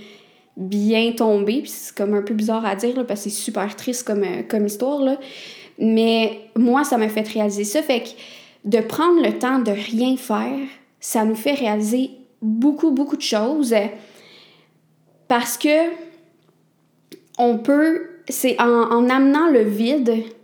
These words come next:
qu'on peut amener des nouvelles choses. Puis c'est ça qui fait que c'est difficile. Dans le fond, j'ai comme relevé plusieurs points qui fait que ça peut être difficile de rien faire.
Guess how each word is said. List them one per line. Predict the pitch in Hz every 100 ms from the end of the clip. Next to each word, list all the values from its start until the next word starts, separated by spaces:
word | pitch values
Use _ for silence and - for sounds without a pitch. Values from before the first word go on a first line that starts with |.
| _ _
qu'on | - 240
peut | 226 294 294
amener | 233 226 247
des | 240 220
nouvelles | 220 220 214 208
choses. | 220 202 113 - - - - - - - - _ _ _ _ _ _ _ _ _ -
Puis | 269
c'est | 269
ça | 240 349
qui | 349
fait | 262
que | 240
c'est | 220
difficile. | - - - 226 208 202
Dans | 226
le | 233
fond, | 294 311 320 - -
j'ai | - 226 240
comme | 240 302
relevé | 302 254 233 220 254 277 311 320 - - _ _ _ _ _
plusieurs | - 285 294 254 185 -
points | 247 254 311
qui | 330
fait | 269 247
que | 240
ça | 226
peut | 220 214
être | 208
difficile | - - 285 294
de | 214
rien | 226 226 220
faire. | 214 214 247 339 254 226